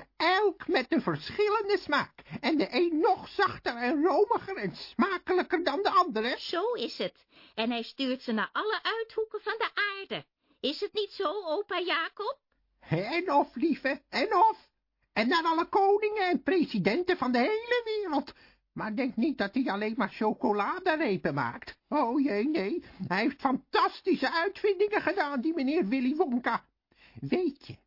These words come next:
Speaker 1: dat hij een middeltje heeft uitgevonden om chocoladeijs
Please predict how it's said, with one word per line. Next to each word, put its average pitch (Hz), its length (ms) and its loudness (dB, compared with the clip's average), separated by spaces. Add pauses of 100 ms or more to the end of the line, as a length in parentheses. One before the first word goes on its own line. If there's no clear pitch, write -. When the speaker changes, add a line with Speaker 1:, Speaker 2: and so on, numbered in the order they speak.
(300)
Speaker 1:
dat 247 220 -4
hij 294 120 0
een 147 180 2
middeltje 359 480 0
heeft 226 280 -2
uitgevonden 277 840 -2 (240)
om 240 220 2
chocoladeijs 320 1600 -2